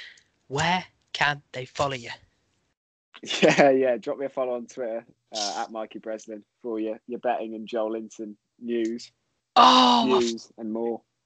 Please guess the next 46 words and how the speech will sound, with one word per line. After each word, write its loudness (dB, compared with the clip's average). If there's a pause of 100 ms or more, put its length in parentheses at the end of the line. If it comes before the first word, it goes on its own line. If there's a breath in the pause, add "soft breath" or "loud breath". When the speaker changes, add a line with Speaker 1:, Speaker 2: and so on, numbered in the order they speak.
(300)
Speaker 1:
Apologies, -4
viewers. -8
I -8
forgot -4
that -12
we're -6
introducing -2
the -12
first -6
ever -4
segment -2
on -8
the -18
podcast. -10
It's -6
called -6
Wazzock 0
of -12
the -14
Week, -12
and 0
it's -2
Troy 0
Deeney -10
for -20
his -2
comments -2
about -2
concussion. -4 (160)
Go 6
and 8
have 4
a 2
look -4
at -8
it, -16
Talksport. 0 (160)
Um, 10 (520 loud breath)
Dave, 2
if -12
the -6
people -2
wanna -8
follow -6
you -4
for, -4